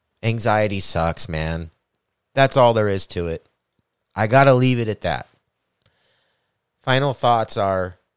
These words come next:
anxiety sucks. It's not fun.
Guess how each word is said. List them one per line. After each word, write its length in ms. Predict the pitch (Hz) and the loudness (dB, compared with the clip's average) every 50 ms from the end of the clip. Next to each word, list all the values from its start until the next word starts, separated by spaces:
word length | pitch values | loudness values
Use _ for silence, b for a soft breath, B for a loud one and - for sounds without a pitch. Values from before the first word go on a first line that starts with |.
| _ - | _ -8
anxiety 560 | 98 98 98 95 104 98 98 101 95 90 90 | -6 -6 -2 0 2 2 2 2 0 -2 -4
sucks. 600 | - - - 95 82 67 - - - - - - _ _ _ _ _ _ | -6 -4 -2 -2 -4 -4 -6 -8 -10 -10 -10 -12 _ _ _ _ _ _
It's 220 | _ 101 95 - - | _ -12 -10 -6 -2
not 220 | 120 117 110 85 - | 0 0 0 -2 -4
fun. 380 | - - 117 104 87 73 69 | -4 -4 -4 -4 -4 -6 -10